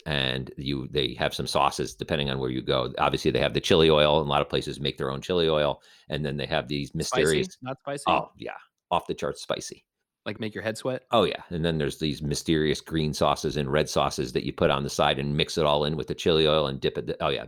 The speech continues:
Speaker 1: head sweat is not even the, yeah, it's, it,
Speaker 2: It
Speaker 1: off the charts spicy.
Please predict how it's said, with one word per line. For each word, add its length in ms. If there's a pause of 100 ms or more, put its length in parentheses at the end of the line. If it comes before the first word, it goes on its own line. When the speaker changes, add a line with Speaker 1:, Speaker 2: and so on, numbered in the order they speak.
Speaker 1:
head 220
sweat 280
is 100
not 140
even 340 (120)
the, 100 (160)
yeah, 100 (180)
it's, 300 (100)
it, 80
Speaker 2:
It 140
Speaker 1:
off 180
the 80
charts 300
spicy. 360